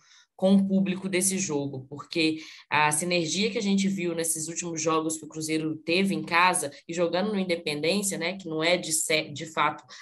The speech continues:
a casa do Cruzeiro e cabe menos torcedores, a gente viu a torcida do Cruzeiro esgotar ingressos pros dois jogos, contra o Grêmio e contra o Remo, eu acredito que o Mineirão também vai tá lotado contra o Sampaio Corrêa, por tá nessa,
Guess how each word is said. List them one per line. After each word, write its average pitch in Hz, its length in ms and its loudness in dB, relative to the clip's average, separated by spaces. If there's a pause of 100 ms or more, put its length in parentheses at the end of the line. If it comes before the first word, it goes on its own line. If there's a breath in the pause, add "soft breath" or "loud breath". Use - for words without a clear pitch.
a 156 100 -2
casa 196 380 4
do 196 120 -4
Cruzeiro 160 480 -2 (260 loud breath)
e 160 360 -4
cabe 190 260 4
menos 190 360 0
torcedores, 165 720 0
a 147 40 -6
gente 160 240 -6
viu 170 320 -4 (200 loud breath)
a - 80 -4
torcida 165 320 -4
do 165 100 -2
Cruzeiro 165 300 -2
esgotar 170 580 4
ingressos 156 460 0
pros 147 180 -12
dois 160 220 0
jogos, 165 320 2
contra 160 240 -10
o - 20 -8
Grêmio 151 320 -2
e 151 60 -10
contra 143 240 -10
o - 20 -8
Remo, 180 400 -2 (240 loud breath)
eu 170 100 4
acredito 175 480 -2
que 196 120 -6
o 185 40 2
Mineirão 175 380 -2
também 170 220 -6
vai 165 120 -4
tá 170 240 0 (260 loud breath)
lotado 175 460 2
contra 170 240 -8
o - 20 -6
Sampaio 160 380 -2
Corrêa, 156 560 -2
por - 180 -14
tá 226 280 4
nessa, 208 360 0